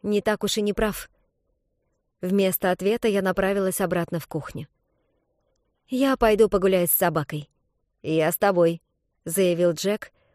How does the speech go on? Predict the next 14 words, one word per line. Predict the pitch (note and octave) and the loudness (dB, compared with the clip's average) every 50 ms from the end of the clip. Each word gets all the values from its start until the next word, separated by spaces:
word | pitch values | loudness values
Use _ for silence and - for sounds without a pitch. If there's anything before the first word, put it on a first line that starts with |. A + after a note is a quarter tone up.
| _ _ - | _ _ 0
увязавшись | A3+ A3 G#3 G3 F3+ G3 G3 G3 - - G#3+ F#3+ | 2 4 4 4 4 2 0 0 0 0 0 0
за | E3+ F3+ F#3 F3 | 2 2 0 0
мной | F3 F3 E3+ E3+ | 2 0 -2 -2
следом. | - - F3 D#3 D3 - D3+ D3 - - _ _ _ _ _ _ _ _ _ _ _ _ _ - | -2 -4 -4 -4 -4 -4 -6 -8 -10 -12 _ _ _ _ _ _ _ _ _ _ _ _ _ -4
«Я | A#3 A#3+ A#3 A#3+ A3+ | -2 2 2 2 2
тут | - A#3 A3 - | 2 2 2 2
на | A3 A3+ A3 | 2 2 2
днях | G3+ A#3+ C4+ C4 G#3+ - | 2 2 0 0 0 0
познакомилась | - F#3+ E3+ F#3+ F#3 - G#3 G3 G3 G3 F#3+ F#3+ F3 | -2 0 2 2 0 2 2 0 2 2 2 2 0
с | - - | 2 2
одной | F#3+ F#3 F#3+ G3 F#3+ F#3+ | 2 2 2 0 0 0
твоей | - G3 F#3+ F#3+ F#3+ | 0 0 0 2 0
старой | F#3 - - G3 F#3+ G3 G3 | 0 0 -2 0 0 0 0
приятельницей», | - G#3+ A3 A3+ B3 A#3 - - F#3 D#3+ D#3 D3 - - D#3+ D#3 D#3+ | 2 2 2 2 2 0 0 -2 -2 -2 -2 -4 -2 -2 -4 -4 -4